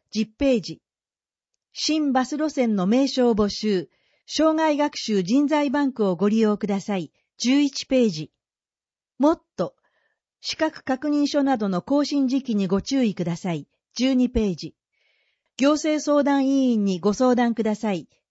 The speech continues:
十四ページ。街角ズームアップ、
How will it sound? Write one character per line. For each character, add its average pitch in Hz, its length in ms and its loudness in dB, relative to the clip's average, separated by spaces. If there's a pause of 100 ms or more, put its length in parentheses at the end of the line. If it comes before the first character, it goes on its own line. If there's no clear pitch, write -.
十 262 200 0
四 254 240 2
ペ 226 220 0
ー 175 40 -4
ジ。 151 200 -14 (800)
街 240 240 -2
角 302 260 0
ズ 254 180 -2
ー 277 60 0
ム 262 140 0
ア 247 80 0
ッ 247 40 -10 (120)
プ、 - 180 -12